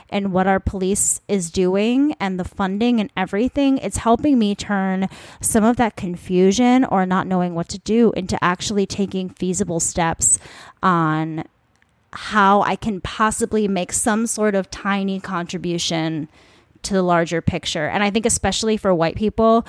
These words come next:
who are thinking of this as a negative thing, you need to rephrase your thinking, because this is, that, this is nothing. <laughs> Like, that's absolutely nothing. And you can turn that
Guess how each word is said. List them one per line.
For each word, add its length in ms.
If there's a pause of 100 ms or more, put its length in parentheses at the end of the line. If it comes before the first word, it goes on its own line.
(240)
who 140
are 80
thinking 360
of 100
this 180
as 120
a 60
negative 440
thing, 440 (280)
you 200
need 220
to 140
rephrase 500
your 120
thinking, 640
because 320
this 200
is, 180
that, 180
this 160
is 140
nothing. 520
<laughs> 60
Like, 240 (500)
that's 240
absolutely 560
nothing. 540 (280)
And 120
you 80
can 220
turn 440
that 280